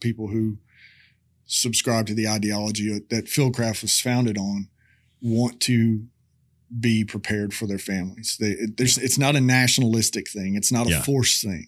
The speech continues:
Speaker 1: You know, these people want to increase capability and be safer.
Speaker 2: Yeah.
Speaker 1: So when they come in with that mindset, um,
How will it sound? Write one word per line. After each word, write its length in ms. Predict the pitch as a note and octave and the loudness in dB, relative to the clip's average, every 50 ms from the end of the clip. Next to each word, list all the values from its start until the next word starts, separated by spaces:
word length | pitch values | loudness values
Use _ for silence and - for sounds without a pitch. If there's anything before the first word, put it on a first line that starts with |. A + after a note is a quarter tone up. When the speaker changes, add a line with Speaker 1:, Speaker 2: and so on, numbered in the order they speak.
| _ _ - | _ _ -2
Speaker 1:
You 80 | - A#2+ | 0 2
know, 140 | A2 G#2 G2+ | 2 2 0
these 220 | G#2 A#2+ B2 A#2+ - | 0 0 0 0 2
people 400 | - C3+ B2 B2 B2 B2 A#2 A#2 - - _ _ _ _ _ _ - | 2 0 0 0 0 -4 -4 -4 -8 -20 _ _ _ _ _ _ -10
want 420 | - A2+ A2+ A#2 B2 B2 A#2 - - | -6 -2 0 2 2 2 0 -2 -2
to 180 | - C3 A#2+ A2 | 0 2 2 2
increase 360 | G#2+ A2 - A2+ A#2 A2 - | 2 0 0 0 0 0 2
capability 680 | - A#2 G#2+ - G#2 G#2 A2 G#2+ G2+ F#2+ G2 G2 - _ _ _ _ _ - | 0 -2 -2 -2 -2 -2 -2 -2 -2 -2 -4 -6 -8 _ _ _ _ _ -2
and 160 | A#2 A2+ A2 | 0 0 2
be 140 | A2 G#2+ G2+ | 2 2 2
safer. 440 | - - A#2 G#2+ F#2+ - - - _ _ _ - | 2 2 0 0 -4 -6 -8 -16 _ _ _ -2
Speaker 2:
Yeah. 180 | - E2 C2 - - - - _ _ - | -2 0 0 -2 -8 -16 -20 _ _ -2
Speaker 1:
So 520 | - - C3+ A#2+ A2 G#2+ G2+ G2+ - - _ _ _ _ _ _ _ _ _ _ _ _ - | 0 2 2 4 4 2 2 0 -2 -6 _ _ _ _ _ _ _ _ _ _ _ _ -4
when 240 | C3+ B2+ C3 C3+ C3 | 0 2 4 4 6
they 140 | B2+ C3 | 4 4
come 200 | B2+ - D#3 D3+ | 4 4 4 4
in 120 | C#3+ C#3 B2+ | 6 4 4
with 100 | B2 B2 | 2 2
that 200 | B2+ A#2 F#2 F#2+ | 2 0 0 2
mindset, 840 | G2+ G#2+ A#2 B2 B2+ A#2+ A2 - - G#2 F#2+ F#2 - - - - - _ _ _ _ _ _ - | 2 2 4 4 4 4 4 2 2 2 0 -2 -4 -6 -12 -14 -14 _ _ _ _ _ _ -6
um, 500 | A2 G#2+ G#2+ G#2 G#2 G2+ G2+ G2+ G2+ - | -4 -2 0 0 0 2 0 0 -2 -6